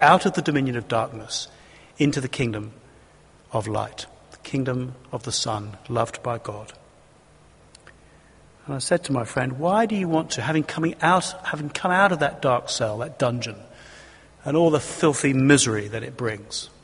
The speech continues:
why do you want to walk back in there?"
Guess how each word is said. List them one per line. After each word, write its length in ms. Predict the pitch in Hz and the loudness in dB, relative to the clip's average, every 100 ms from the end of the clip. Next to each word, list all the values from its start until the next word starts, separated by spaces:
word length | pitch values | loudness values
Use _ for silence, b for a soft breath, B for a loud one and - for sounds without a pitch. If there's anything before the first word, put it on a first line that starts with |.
| - - _ - - b b b b b b - | -20 -20 _ -20 -20 b b b b b b -6
why 180 | 175 | -4
do 80 | 208 | -2
you 60 | 202 | -2
want 100 | 175 | -2
to 60 | |
walk 320 | 139 135 - - | -2 -4 -4 -4
back 200 | 120 139 | -4 -2
in 220 | 127 113 | -2 -2
there?" 220 | 95 | -8